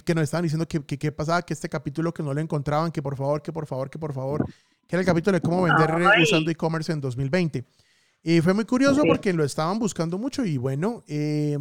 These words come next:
Speaker 1: pues para cómo están las cosas y bueno, yo creo que es material fundamental, así que vale la pena salir a escucharlo. Y por cierto, eh, sobrevivimos, ¿no? Aquí vamos, aquí vamos todavía.
Speaker 2: Uy,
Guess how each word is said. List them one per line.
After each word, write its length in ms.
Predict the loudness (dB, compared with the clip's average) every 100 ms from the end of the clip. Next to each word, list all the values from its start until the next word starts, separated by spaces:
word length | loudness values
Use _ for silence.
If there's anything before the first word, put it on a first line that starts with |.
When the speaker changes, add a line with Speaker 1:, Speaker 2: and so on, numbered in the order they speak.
| -6
Speaker 1:
pues 160 | -8
para 200 | -6 -6
cómo 200 | -4 -4
están 200 | -4 -4
las 160 | -4 -2
cosas 320 | -2 0 0
y 120 | 0 -2
bueno, 300 | -4 -6 -14 _ _ _ _ _ _
yo 260 | -8 -2 0
creo 160 | 0
que 380 | 0 0 0 -2
es 240 | -4 -4 -4
material 480 | -2 0 2 2
fundamental, 560 | 0 -2 -2 -2 0 0
así 180 | -2 -4
que 300 | -2 -2 0
vale 140 | -2
la 120 | -2 -2
pena 200 | -2 -2
salir 240 | -4 -4
a 20 |
escucharlo. 460 | -6 -6 -8 -12 -10
Y 120 | -6
por 180 | -4 0
cierto, 540 | 2 2 2 0 -4 -4
eh, 340 | 2 2 0 2
sobrevivimos, 640 | 4 8 8 6 4 4
¿no? 140 | 4
Aquí 180 | 2 4
vamos, 320 | 6 6 0
aquí 220 | -4 -2 0
vamos 240 | 0 0
todavía. 460 | 0 0 0 -2
Speaker 2:
Uy, 80 | -2